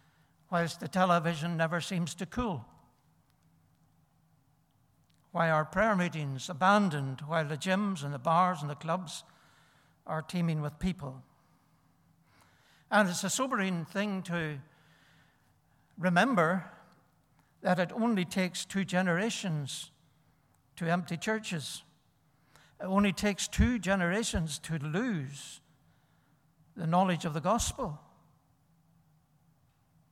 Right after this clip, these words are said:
The infant New Testament church was experiencing growth, whether in persecution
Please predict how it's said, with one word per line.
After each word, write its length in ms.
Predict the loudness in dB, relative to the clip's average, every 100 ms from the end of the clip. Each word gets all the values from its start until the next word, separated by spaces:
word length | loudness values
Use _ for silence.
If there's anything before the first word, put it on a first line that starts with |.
| _ _ _ -20 -20 -20 -20 _ _ -6
The 160 | 2
infant 320 | 2 4 0 0
New 140 | -2
Testament 520 | 0 0 2 0 0
church 340 | 2 2 2 -2
was 180 | -2
experiencing 760 | -2 -6 -6 -2 -2 -2 -4 -4
growth, 540 | -2 -2 -4 -8 -20 -20 _ _ _ _ _ _ -4
whether 240 | 0 2
in 160 | 2 2
persecution 880 | 2 0 0 -6 -6 -4 -4 -6